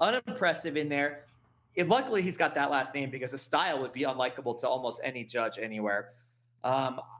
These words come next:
I see this more as a kickboxing match 'cause I don't think he'll wrestle. The only way he'll start to wrestle is if he, he's hurt or something. Like, it's, and it'll be,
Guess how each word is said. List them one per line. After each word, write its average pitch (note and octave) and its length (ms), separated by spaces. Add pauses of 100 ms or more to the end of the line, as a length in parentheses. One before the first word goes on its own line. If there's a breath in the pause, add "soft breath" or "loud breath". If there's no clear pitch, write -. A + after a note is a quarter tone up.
(180)
I C#4+ 160
see F#4+ 160
this A#3+ 200
more A3 120
as G3+ 100
a G3 40
kickboxing F3+ 540
match B2 180
'cause F3 140
I G3+ 60
don't A3 220
think E3+ 200
he'll C3 100
wrestle. G#2 460
The E3 60
only A3 120
way A3 120
he'll G#3+ 80
start G#3+ 220
to F#3 100
wrestle G3 420
is D#3 160
if E3 140
he, E3+ 180 (100)
he's D#3 180
hurt A3+ 380
or C#3 80
something. A2+ 400
Like, A2+ 180
it's, C#3 300 (160)
and D3 160
it'll D#3 160
be, F#3 160